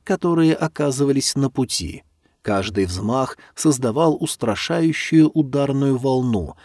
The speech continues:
разбивая разбросанные вокруг синие камни. Она разбрасывала в сторону все камни и щебень,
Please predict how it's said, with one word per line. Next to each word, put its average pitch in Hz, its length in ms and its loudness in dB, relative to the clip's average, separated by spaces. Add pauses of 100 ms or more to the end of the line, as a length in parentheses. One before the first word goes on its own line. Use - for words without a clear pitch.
(160)
разбивая 104 760 -2 (160)
разбросанные 151 880 0
вокруг 147 540 0
синие 160 580 0
камни. 85 680 -4 (460)
Она 143 340 -2
разбрасывала 170 800 0
в 156 60 -2
сторону 170 540 0
все 165 260 0
камни 165 500 0
и 165 100 -8
щебень, 92 640 -2